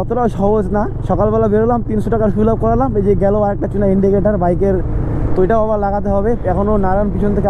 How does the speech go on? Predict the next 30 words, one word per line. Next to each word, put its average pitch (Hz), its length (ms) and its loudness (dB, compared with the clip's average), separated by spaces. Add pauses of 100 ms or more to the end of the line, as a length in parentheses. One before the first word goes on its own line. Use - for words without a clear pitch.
আসতে 214 220 0
পারেনি, 202 300 2 (360)
তো 160 40 2 (100)
আমি 202 160 2
কিন্তু 214 220 2
বেরিয়ে 208 260 4
গেলাম, 196 240 0
নারায়ণ 190 280 0
কিন্তু 196 220 0
এখনও 196 260 0
আসেনি 180 280 2 (160)
পিছনে, 185 280 2 (460)
ও 160 100 4
হয়তো 202 240 0
এখন 196 180 -2
পিছনেই 202 360 2
পড়ে 190 220 2
আছে। 190 160 -2 (720)
আর 175 480 0 (840)
মানে 185 200 2
কি 240 60 0 (100)
বলবো, 226 220 2
ওয়েদারটা 208 380 0
সকালবেলা 208 360 2
ড্যাম 196 200 0
ছিল, 208 100 0 (100)
আবার 202 200 0
কিন্তু 208 220 0
পুরো 196 140 2 (140)
এখন, 196 180 2